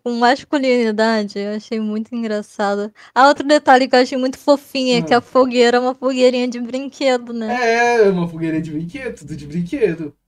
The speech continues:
Speaker 2: Você quer falar o que acontece nessa cena aí pra galera?
Speaker 1: É o da musiquinha delas passando os Ken pra trás, né? Graças a
Speaker 2: Isso,
Speaker 1: Deus.
Speaker 2: isso, isso.
Speaker 1: Muito obrigada.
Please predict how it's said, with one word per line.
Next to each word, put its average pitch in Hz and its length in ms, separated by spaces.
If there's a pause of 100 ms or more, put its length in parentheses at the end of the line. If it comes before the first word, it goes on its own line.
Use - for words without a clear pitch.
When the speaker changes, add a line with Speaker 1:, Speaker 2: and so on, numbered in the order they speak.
(440)
Speaker 2:
Você 220 160
quer 233 160
falar 214 320
o 202 40
que 208 80
acontece 180 420
nessa 170 220
cena 160 240
aí 208 120
pra 170 140
galera? 156 480 (1300)
Speaker 1:
É 262 220
o 320 100
da 330 160
musiquinha 320 560
delas 311 400
passando 294 600
os 294 180
Ken 262 380
pra 269 200
trás, 220 440
né? 254 200 (160)
Graças 208 320
a 233 60
Speaker 2:
Isso, 196 320
Speaker 1:
Deus. 196 100
Speaker 2:
isso, 190 380
isso. 165 380
Speaker 1:
Muito 208 180
obrigada. 185 580